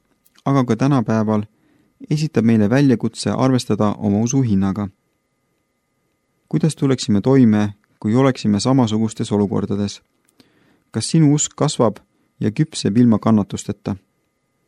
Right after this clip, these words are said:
Kui palju on Jeesus meie jaoks tegelikult väärt? Issand,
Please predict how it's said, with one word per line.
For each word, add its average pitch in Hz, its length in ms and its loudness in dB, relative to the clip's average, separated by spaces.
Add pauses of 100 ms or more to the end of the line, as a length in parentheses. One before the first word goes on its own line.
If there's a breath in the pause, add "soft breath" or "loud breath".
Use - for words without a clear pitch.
(960)
Kui 135 120 0
palju 151 260 2
on 117 120 4
Jeesus 117 340 2
meie 113 260 2
jaoks 107 300 -2
tegelikult 127 520 0
väärt? 107 400 -6 (2750)
Issand, 101 440 0